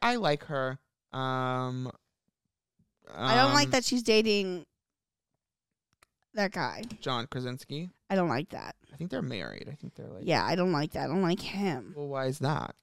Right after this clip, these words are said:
Speaker 2: I don't really like him. 'Cause I think she's hot, and I think she could do better. I don't like him. Oh.
Speaker 1: You don't think he's hot?
Speaker 2: No.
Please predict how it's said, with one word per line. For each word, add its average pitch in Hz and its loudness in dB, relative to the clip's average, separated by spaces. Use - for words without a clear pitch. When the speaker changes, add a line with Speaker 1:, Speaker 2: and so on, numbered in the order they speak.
Speaker 2:
I 208 0
don't 233 2
really 254 4
like 311 2
him. 165 -10
'Cause 233 4
I 226 6
think 233 4
she's 262 2
hot, 175 6
and - 0
I 208 2
think 208 0
she 233 -2
could 226 -4
do 233 -2
better. 165 4
I 156 4
don't 165 2
like 160 -2
him. - -14
Oh. 480 -4
Speaker 1:
You 123 -10
don't 139 -6
think 151 -6
he's 127 -6
hot? 180 -2
Speaker 2:
No. - -4